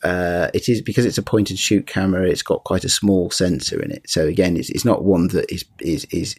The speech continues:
enormously good in low light, because it's a very small sensor. And I think it must be about five or six years old now. I mean, maybe more, I don't know.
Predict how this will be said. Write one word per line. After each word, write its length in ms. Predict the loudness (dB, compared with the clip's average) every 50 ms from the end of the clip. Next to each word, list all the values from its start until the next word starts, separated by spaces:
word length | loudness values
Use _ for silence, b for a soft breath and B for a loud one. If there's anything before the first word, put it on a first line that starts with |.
| _ -6
enormously 680 | -4 -2 0 2 4 4 4 2 0 -4 -2 -4 -2
good 240 | 2 2 2 4 4
in 300 | 2 2 2 -2 -4 -8 _ _ -4 -2
low 200 | 0 2 2 2
light, 380 | 0 0 0 0 -2 -4 -6
because 200 | -10 -14 -6 -4
it's 140 | -4 0 0
a 40 | 0
very 240 | 2 4 2 4 2
small 260 | 2 0 0 0 0
sensor. 540 | 0 0 0 -2 -2 0 0 2 2 0 0
And 240 | 0 -2 -2 -2 -4 B B B B B B B B -6
I 100 | 0 2
think 240 | 2 2 4 2
it 80 | 0 0
must 220 | 0 -2 -2 -4
be 120 | -4 -4 -4
about 380 | -2 -2 -4 -4 -4 -6 -6
five 240 | -2 -2 0 0 -2
or 40 | -2
six 300 | -2 -4 -4 -2 -2 -2
years 160 | -2 -2 0
old 260 | 0 0 -2 -2 -4 -8
now. 200 | -10 -8 -8 -6
I 60 | -6
mean, 220 | -6 -4 -4 -2 2
maybe 260 | 2 2 2 2 0
more, 300 | -2 -2 -2 -2 -4 -4
I 40 | -4
don't 200 | -4 -4 -4 -4
know. 160 | -6 -6 -8